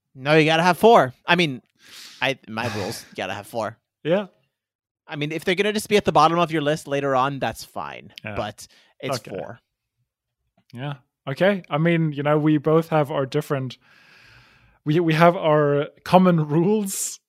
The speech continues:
Speaker 2: but we all have our different ways of going about it, I think. And so, what do you think? Should we get into it?
Speaker 1: I'm kinda nervous. Um, I wonder how much overlap we're gonna have.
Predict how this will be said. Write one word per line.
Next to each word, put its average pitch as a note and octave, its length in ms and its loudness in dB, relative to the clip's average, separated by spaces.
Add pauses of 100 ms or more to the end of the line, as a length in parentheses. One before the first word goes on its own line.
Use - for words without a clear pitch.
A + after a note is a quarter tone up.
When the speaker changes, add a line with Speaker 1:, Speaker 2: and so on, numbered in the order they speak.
(120)
Speaker 2:
but C#3 260 -2
we D3 120 -2
all C#3 680 0 (100)
have C3 260 -6
our B2 400 -6
different C3+ 380 -6
ways C3 180 -4
of A#2+ 100 -18
going B2+ 280 -6
about B2 280 -8
it, D#3 80 -6
I D#3 120 -4
think. E3 480 -8 (600)
And A2+ 600 -10 (440)
so, A#2 760 -8
what C3 140 -8
do C3+ 60 -4
you C3+ 60 -6
think? B2+ 220 -6
Should C#3 160 -6
we C3+ 80 -8
get B2 180 -6
into B2+ 260 -2
it? G#3 120 -2 (960)
Speaker 1:
I'm B2 140 -2
kinda D#4 340 -6
nervous. B2 960 -6 (140)
Um, C3+ 420 0
I D#3+ 100 4
wonder E3+ 220 2
how C4 120 -2
much C4 200 -2
overlap D#3 380 2
we're D3 100 0
gonna B2 140 -6
have. G#2+ 480 -6